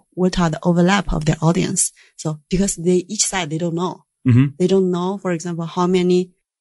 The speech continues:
Speaker 2: And Tencent and Ichi, those are video streaming platforms.
Speaker 1: Like, uh,
Speaker 2: And
Speaker 1: video platforms.
Speaker 2: Yeah, they're video
Speaker 1: Yeah.
Speaker 2: platforms and some of the biggest here. And what you're working on in particular is K O L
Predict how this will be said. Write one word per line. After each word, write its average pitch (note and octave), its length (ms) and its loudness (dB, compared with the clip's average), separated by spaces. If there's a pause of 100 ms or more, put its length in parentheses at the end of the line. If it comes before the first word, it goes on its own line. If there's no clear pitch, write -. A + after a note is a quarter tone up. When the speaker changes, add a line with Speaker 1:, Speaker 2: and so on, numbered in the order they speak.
Speaker 2:
And C#3 180 0
Tencent D3+ 540 0
and A2 320 -2
Ichi, B2 220 -2
those A#2 200 0
are G#2+ 300 0
video A2 160 0
streaming G2+ 300 -2
platforms. - 640 -8 (260)
Speaker 1:
Like, E3 260 -2
uh, D3+ 280 0
Speaker 2:
And D3+ 60 -6
Speaker 1:
video G#3+ 380 -4
platforms. D#3+ 420 -8
Speaker 2:
Yeah, B2 60 -2
they're B2 160 -2
video A#2+ 220 0
Speaker 1:
Yeah. - 60 -2
Speaker 2:
platforms G2+ 280 -2
and G2+ 80 -2
some A2+ 160 -4
of G#2+ 60 2
the G2+ 80 -4
biggest F#2 480 -4
here. F#2 180 -6 (180)
And B2 220 2
what A#2+ 140 0
you're D3 340 -2
working A#2 240 2
on G2+ 220 2
in G#2 160 -2
particular G2 440 0
is F#2 460 0
K G2+ 260 2
O F#2 100 0
L F2+ 360 0